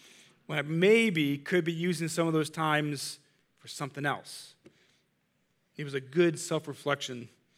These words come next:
a few weeks ago. Number two, growing Christians will have thoughts that are on God and his kingdom.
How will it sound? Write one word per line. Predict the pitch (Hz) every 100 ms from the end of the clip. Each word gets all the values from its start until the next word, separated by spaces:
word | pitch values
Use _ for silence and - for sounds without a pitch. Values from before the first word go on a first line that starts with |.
| _ - - - - - _ _ _
a |
few | - 131
weeks | 123 - 117
ago. | 98 95 - - _ _ _ _ _ _ _ _ _ _ _ _ - -
Number | 185 190
two, | 190 208 156
growing | 151 196 208
Christians | 196 190 196 165 147
will | 147
have | 143 156 175 185 180
thoughts | - 165 151 - - - - _ _ _ _
that | 147
are | 139 143
on | 156 165 185 214 160
God | 160 147 147 151 -
and | 165 170
his | 139 143 -
kingdom. | - 190 185 127 92 90